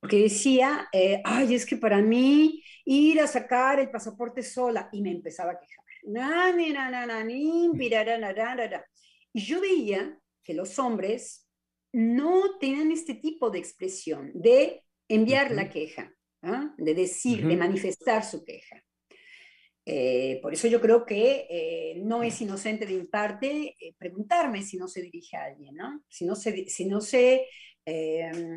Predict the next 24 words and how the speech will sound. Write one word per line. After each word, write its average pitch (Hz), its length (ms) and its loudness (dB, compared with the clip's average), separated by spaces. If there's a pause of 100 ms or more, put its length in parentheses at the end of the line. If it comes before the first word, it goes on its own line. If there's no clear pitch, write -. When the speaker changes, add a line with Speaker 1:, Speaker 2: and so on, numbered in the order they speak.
(180)
Speaker 1:
<laughs> - 300 -12 (240)
si - 180 0
no 294 80 6
se 294 100 0
pretende 240 360 2
algo 190 320 2
con 147 140 -12
la - 80 -20
queja. - 300 -20 (1040)
Ah, 220 600 -2 (160)
y 370 520 -4
admiraba 214 420 -2
yo, 302 180 -2
a-, 180 300 -6
admiraba 170 380 -4
yo 277 120 -6
mucho 226 520 -6
que, 254 460 2 (100)
eh, 160 800 -6
en 160 100 -8
los, 156 280 -10 (180)
todavía 240 640 4 (400)
tengo, 208 720 0
eh, 139 1120 -10